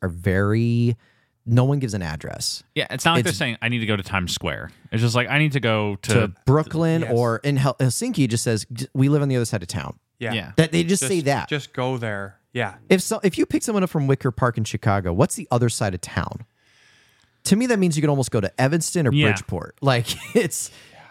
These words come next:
Speaker 1: you could go to, like, one way or the other. There's multiple different
Speaker 2: Yeah.
Speaker 1: sides of the town. But I don't know. I just like the idea that they play with the whole, like, you know, "Wh-, where are you off to?" "Brooklyn." They don't
Speaker 2: Yeah.
Speaker 1: say where in Brooklyn.
Speaker 2: Brooklyn.
Speaker 1: Or
Speaker 2: "I'm from Brooklyn."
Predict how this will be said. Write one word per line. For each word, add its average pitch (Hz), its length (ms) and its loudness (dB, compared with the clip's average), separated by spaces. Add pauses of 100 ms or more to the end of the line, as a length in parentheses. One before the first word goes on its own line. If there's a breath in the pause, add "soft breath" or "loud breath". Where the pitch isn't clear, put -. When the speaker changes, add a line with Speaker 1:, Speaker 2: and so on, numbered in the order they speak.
(120 loud breath)
Speaker 1:
you 180 100 4
could 160 40 -2
go 214 100 4
to, 214 60 2
like, 190 160 0
one 170 180 0
way 170 120 2
or 160 40 2
the 151 140 0
other. 143 180 0
There's 113 220 0
multiple 131 420 2
different 110 260 0
Speaker 2:
Yeah. 95 60 0
Speaker 1:
sides 107 220 0
of 107 80 -4
the 98 60 -6
town. 95 480 0 (420 soft breath)
But 107 460 2 (240)
I 117 140 0
don't 127 160 4
know. 110 120 2
I 92 120 0
just 107 180 -2
like 117 140 2
the 113 100 0
idea 92 580 0 (120)
that 87 300 0 (100)
they 95 160 0
play 92 240 -2
with 85 180 -2
the 87 120 0
whole, 85 200 0
like, 78 320 -4
you 101 80 -4
know, 78 220 -4
"Wh-, 113 280 0
where 139 120 2
are 160 40 2
you 151 120 2
off 127 160 -2
to?" 80 280 -6
"Brooklyn." 117 600 0 (420)
They - 60 -20
don't 120 140 2
Speaker 2:
Yeah. 117 60 4
Speaker 1:
say 143 100 2
where 156 260 2
in 131 80 -2
Brooklyn. 98 480 0
Speaker 2:
Brooklyn. 87 60 -12 (420 loud breath)
Speaker 1:
Or 92 560 2
Speaker 2:
"I'm 104 80 -6
from 123 180 2
Brooklyn." 110 460 -2